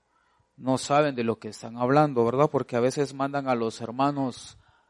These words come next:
a la guerra espiritual y, por ejemplo, mandan a un mentiroso. Y ese ya de entradita va, va, va a ir a perder la guerra, ¿verdad? Porque cuando vamos a, a la carta del apóstol Pablo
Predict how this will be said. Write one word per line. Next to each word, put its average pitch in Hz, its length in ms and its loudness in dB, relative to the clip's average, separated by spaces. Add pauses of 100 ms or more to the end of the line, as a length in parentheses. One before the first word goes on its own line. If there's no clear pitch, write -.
(120)
a 120 140 -10
la 113 180 -2
guerra 135 320 4
espiritual 139 880 2 (760)
y, 127 120 -12
por 120 180 0
ejemplo, 131 380 0
mandan 127 360 0
a 117 60 -2
un 123 160 -6
mentiroso. 120 800 0 (1300)
Y 123 200 0
ese 156 240 4
ya 147 80 8
de 160 80 4
entradita 156 640 4
va, 131 140 4
va, 123 580 4 (1080)
va 139 100 8
a 135 40 8
ir 143 120 6
a 139 120 4
perder 131 300 2
la 120 120 4
guerra, 143 380 6
¿verdad? 127 280 2
Porque 117 300 -4
cuando 113 300 -2
vamos 143 400 0
a, 117 560 2
a 113 60 0
la 113 100 0
carta 139 420 0
del 113 140 -2
apóstol 135 480 -4
Pablo 113 460 4